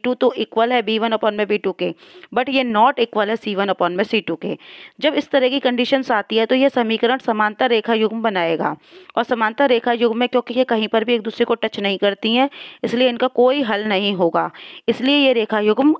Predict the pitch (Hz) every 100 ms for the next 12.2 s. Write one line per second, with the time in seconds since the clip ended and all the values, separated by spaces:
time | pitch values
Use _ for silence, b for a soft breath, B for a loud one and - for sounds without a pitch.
0 | - 233 226 214 226 262 - 208 185 170
1 | 175 190 208 180 - _ _ _ _ _
2 | _ _ _ _ _ _ _ _ - _
3 | _ _ _ _ _ - 233 247 247 226
4 | 254 233 226 247 233 226 226 220 226 233
5 | 226 214 220 233 208 220 233 208 220 240
6 | - 226 220 220 254 226 220 220 254 254
7 | 214 208 208 202 180 B B B - 269
8 | - 214 247 226 240 - 233 214 220 220
9 | 233 208 196 214 220 180 175 180 214 233
10 | 269 - - - 247 247 220 202 214 247
11 | 233 214 214 247 233 196 180 202 196 175
12 | 165 156